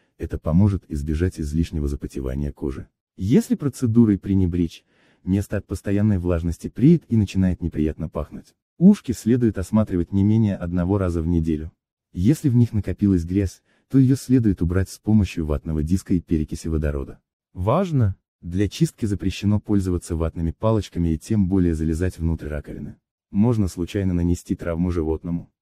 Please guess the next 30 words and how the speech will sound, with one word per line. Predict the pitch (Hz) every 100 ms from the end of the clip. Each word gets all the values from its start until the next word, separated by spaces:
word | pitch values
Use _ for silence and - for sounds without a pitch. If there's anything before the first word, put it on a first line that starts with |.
| _ _
Глазки | 90 98 135 - -
также | - 131 117
следует | 107 - 117 107 -
осматривать | 80 - 98 90 82 -
и |
очищать | 82 - - 87 -
по | 80
мере | 82 80
необходимости. | 78 76 - 78 73 71 - - - _ _ _
Поскольку | 98 - 123 -
когти | - 139 -
самостоятельно | - 92 90 104 113 123 101
не | 95
стачиваются, | 87 110 104 85 80 - 95
их | 104 -
необходимо | 98 87 95 92 131
будет | 98 85 80
подстригать. | 90 - 78 73 71 _ _ _ _
Для | 82 85 98
этого | 131 98 82
используют | - 113 113 110 -
специальные | - - 92 90 90 80
ножницы. | 76 76 76 - - - _ _ _ -
Не | 107 120
менее | 143 147 110
важным | 107 107 104
является | 92 92 113 123 - 113
уход | 101 95 92 82
за | 82
зубами. | 82 82 80 85